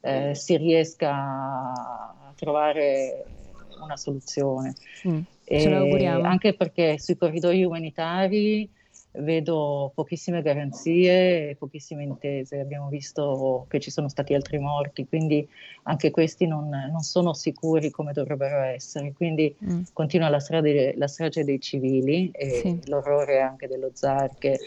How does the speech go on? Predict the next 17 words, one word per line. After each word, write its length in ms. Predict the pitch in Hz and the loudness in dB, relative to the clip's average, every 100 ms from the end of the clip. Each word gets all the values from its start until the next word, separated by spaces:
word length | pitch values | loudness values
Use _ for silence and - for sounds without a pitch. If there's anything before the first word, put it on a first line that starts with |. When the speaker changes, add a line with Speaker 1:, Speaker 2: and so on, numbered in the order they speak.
| - - - - _ | -12 -16 -18 -18 _
Speaker 1:
ora 480 | - 156 160 143 - - - _ _ - - _ - | 0 4 4 2 -6 -14 -20 _ _ -20 -20 _ -10
dà 160 | 147 - | -6 -2
quasi 260 | 170 175 | 0 0
l'impressione 540 | 156 139 139 - 156 151 | -2 -4 -8 -2 -2 0
di 100 | 139 | 0
volere 460 | 139 135 135 127 - _ _ - | 0 2 2 0 -2 _ _ -2
intensificare 1120 | 156 147 143 139 127 143 139 131 127 127 123 | -2 0 -2 -2 -4 -4 -2 -2 0 -2 -4
questa 240 | 139 131 135 | -6 -6 -6
offensiva, 760 | - 139 135 - 135 135 135 | -4 -4 -4 -4 -2 0 0
e 380 | 131 127 120 - | 0 0 -4 -6
avendo 380 | 131 143 160 156 | -4 -2 0 0
forse 440 | - 156 - 156 - _ _ - | 0 -2 2 0 0 _ _ -4
preso 280 | 165 143 156 | 0 2 4
atto 260 | 180 185 | 2 2
anche 240 | 151 151 160 | -2 -2 -6
che 100 | 151 | -6
l'Ucraina 640 | 147 - 143 147 202 | -6 -4 -2 2 2